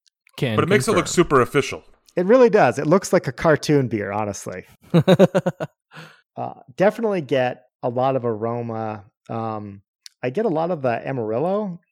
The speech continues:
Speaker 3: which is surprising 'cause it's not a very pungent hop flavor.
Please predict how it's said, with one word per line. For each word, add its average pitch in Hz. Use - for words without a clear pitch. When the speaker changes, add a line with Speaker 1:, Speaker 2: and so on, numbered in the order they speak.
Speaker 3:
which 143
is 135
surprising 139
'cause 120
it's 120
not 170
a 220
very 151
pungent 139
hop -
flavor. 113